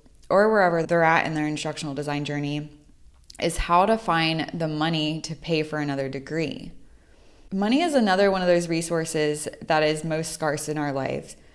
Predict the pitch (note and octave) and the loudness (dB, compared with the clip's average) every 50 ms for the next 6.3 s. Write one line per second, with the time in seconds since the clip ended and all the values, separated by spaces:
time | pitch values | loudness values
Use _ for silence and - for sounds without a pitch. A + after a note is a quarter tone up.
0 | - - F#3 F3 E3+ E3+ E3 - - F3 F3 E3+ E3+ F3+ G#3 A3+ B3 C4 A#3+ A3 | -12 -8 -4 -2 -2 -2 -2 -2 -2 -2 -2 0 0 0 2 2 4 4 4 2
1 | F#3+ F3+ E3+ F3+ F3 E3+ E3 E3 E3 - E3 D#3+ D3+ D#3 - - D#3+ D#3 D3+ D#3 | 2 2 2 4 4 6 4 2 0 0 0 0 0 0 -2 -4 -4 -4 -2 -2
2 | D#3 D3+ D3+ D3 C#3+ D3 C#3 D3 C#3+ C#3+ C#3 C#3 C#3+ C#3+ - - - - - - | -2 -2 -4 -4 -4 -4 -4 -4 -4 -4 -4 -6 -6 -8 -10 -12 -16 -16 -12 -6
3 | E3 F3 E3+ F3 E3+ F3 F3+ - - G3+ G3 A3+ A3 G#3+ G3+ F3 - F3 E3+ E3+ | -4 0 0 0 0 -2 -4 -4 -4 -2 2 2 2 2 2 0 0 -2 -2 0
4 | - E3 D#3+ E3 E3 D#3 D#3 D#3 D#3 D#3 D#3 D3+ D3 D3 C#3+ C#3+ D3 D3+ D3 - | 0 -2 -2 0 0 0 0 2 0 0 -2 -2 -2 -2 -2 -4 -4 -6 -8 -12
5 | - - - - - - - - E3+ F3+ G3 G#3 G3+ G3+ G3 F#3+ F#3+ F#3+ F#3 F#3 | -16 -18 -18 -20 -20 -4 4 6 6 8 6 6 2 0 0 0 0 0 -2 -2
6 | F#3 F3+ F3 E3+ - | -2 -2 -4 -6 -8